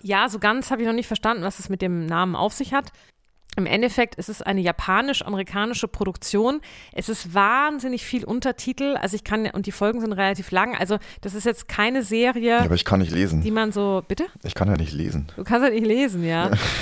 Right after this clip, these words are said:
Speaker 1: Äh, ähm, und, äh, also man braucht dann schon so ein bisschen Geduld, so, also es ist jetzt keine Folge, die man so nebenbei, wie ich gemerkt habe, wenn man sich schminkt und so, sondern dann verpasst man halt so viel, aber ich finde sie deswegen interessant, weil,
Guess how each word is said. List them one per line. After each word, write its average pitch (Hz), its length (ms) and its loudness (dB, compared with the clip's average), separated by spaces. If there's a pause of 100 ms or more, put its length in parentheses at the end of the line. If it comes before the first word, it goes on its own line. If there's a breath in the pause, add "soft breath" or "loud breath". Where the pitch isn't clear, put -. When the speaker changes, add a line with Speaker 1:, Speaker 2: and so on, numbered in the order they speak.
(140 loud breath)
Speaker 1:
Äh, 202 380 4
ähm, 208 320 0
und, 196 280 0
äh, 190 320 2
also 190 160 0
man 214 140 4
braucht 240 240 2
dann 240 100 2
schon 262 160 0
so 240 80 -2
ein 196 60 0
bisschen 254 380 0
Geduld, 254 540 2
so, 269 220 2
also 135 160 2
es - 40 -8
ist 185 60 -6
jetzt - 140 -6
keine 226 240 0
Folge, 233 360 0
die 196 100 -6
man 202 160 0
so 196 100 0
nebenbei, 202 800 2
wie 214 100 -4
ich 202 100 -8
gemerkt 208 340 0
habe, 190 100 -2
wenn 202 80 2
man 190 140 2
sich 170 160 -6
schminkt 233 400 2
und 226 160 -2
so, 240 180 4
sondern 196 280 0
dann 185 140 0
verpasst - 420 -2
man 247 120 0
halt 226 160 2
so - 80 -10
viel, - 220 -2 (100)
aber 208 500 2 (460 loud breath)
ich - 160 -6
finde 247 200 2
sie 226 100 0
deswegen 214 420 2
interessant, 190 680 0
weil, 196 320 4